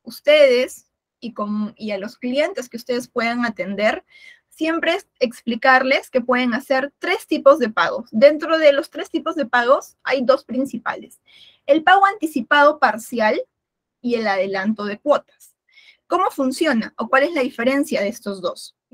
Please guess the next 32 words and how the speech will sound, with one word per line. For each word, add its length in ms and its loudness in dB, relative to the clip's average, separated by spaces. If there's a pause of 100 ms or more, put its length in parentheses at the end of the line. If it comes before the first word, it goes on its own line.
(120)
En 180 -2
el 120 0
pago 240 6
anticipado 560 0
parcial, 640 -2 (720)
uno 200 -4
es 160 -8
que 100 6
el 140 0
pago 560 2 (280)
va 220 2
directo 720 0 (420)
al 220 -4
capital 600 -2
del 180 -2
crédito. 520 -8 (160)
Quiere 240 2
decir 340 -2
que 100 -12
a 20 -8
mí 80 -6
me 120 -2
van 200 0
a 60 0
reducir 460 -6
los 300 -4
intereses, 880 -6 (500)
las 180 -8
comisiones 720 0
y 140 0
los 200 -2
gastos, 560 -8